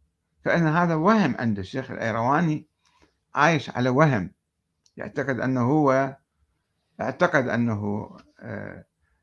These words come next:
الإمام علي هو الإمام، فإذا هو والاه وعاد أعداءه. احنا نحاول أن نخرج من هذه الأوهام، آه، إلى الواقع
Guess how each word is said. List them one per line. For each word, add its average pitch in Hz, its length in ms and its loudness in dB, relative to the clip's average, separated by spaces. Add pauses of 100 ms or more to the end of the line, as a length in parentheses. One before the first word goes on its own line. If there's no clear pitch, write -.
(180)
الإمام 131 360 2
علي 139 640 0
هو 139 260 0
الإمام، 131 960 0
فإذا 170 400 0
هو 175 380 4
والاه 131 520 8
وعاد 110 580 2
أعداءه. 107 760 0 (1300)
احنا 196 260 -2
نحاول 175 440 -2
أن 147 120 -2
نخرج 156 500 -2 (640)
من 120 140 -2
هذه 120 280 2
الأوهام، 92 580 -4 (2000)
آه، 120 320 0
إلى 139 280 2
الواقع 135 640 0